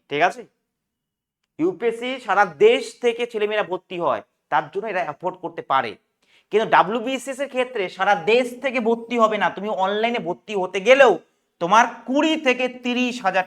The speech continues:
টাকা লাগবে, না হলে সেই লেভেলের টিচার তোমাকে প্রোভাইড করাতে পারা অসম্ভব ব্যাপার, ঠিক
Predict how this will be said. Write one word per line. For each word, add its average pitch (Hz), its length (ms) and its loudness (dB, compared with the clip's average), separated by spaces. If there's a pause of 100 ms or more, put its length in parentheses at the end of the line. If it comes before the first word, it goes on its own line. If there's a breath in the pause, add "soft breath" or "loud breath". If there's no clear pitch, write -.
(100)
টাকা 160 160 0 (100)
লাগবে, 104 280 -2 (100)
না 160 100 2
হলে 220 140 2 (180)
সেই 226 200 -4 (160)
লেভেলের 175 380 -6
টিচার 175 240 -8 (100)
তোমাকে 151 260 -12
প্রোভাইড 120 300 -10
করাতে 123 280 -10
পারা 110 160 -8 (480)
অসম্ভব 294 480 4 (100)
ব্যাপার, 101 220 -14 (1900)
ঠিক 170 120 0